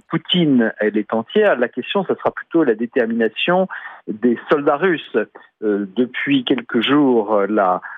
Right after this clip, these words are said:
euh, l'âge, euh, l'âge pour le recrutement des soldats a été, euh, élevé. Ils peuvent être recrutés aujourd'hui jusqu'à soixante ans, euh, ce qui signifie bien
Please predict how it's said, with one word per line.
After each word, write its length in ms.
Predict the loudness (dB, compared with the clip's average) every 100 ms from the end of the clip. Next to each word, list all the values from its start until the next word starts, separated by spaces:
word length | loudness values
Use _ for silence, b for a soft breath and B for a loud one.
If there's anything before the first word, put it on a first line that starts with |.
| -10 -4
euh, 140 | 0
l'âge, 520 | 2 4 4 0 -4 -2
euh, 340 | 0 0 -2 -6 _ _
l'âge 460 | 0 2 2 -2 -8 -8
pour 220 | -6 -4
le 140 | 0 0
recrutement 920 | 0 0 -2 -4 -2 0 0 -2 -4 -6
des 200 | -6 -4
soldats 560 | -2 -2 0 2 2 -2 B B -6
a 120 | -2
été, 680 | -2 -4 _ 2 4 2 2
euh, 140 | 0 0
élevé. 480 | 0 -2 0 0 2
Ils 100 | 0
peuvent 180 | -2 -2
être 260 | -2 -8 -18
recrutés 320 | -12 -6 0
aujourd'hui 400 | 0 0 0 0
jusqu'à 320 | 0 0 -2 -2
soixante 460 | -4 -2 -4 0
ans, 220 | 0 0 -6 B B _
euh, 100 | -4 -4
ce 40 |
qui 180 | -4 -6 -4
signifie 400 | 0 2 2 0
bien 340 | 0 2 2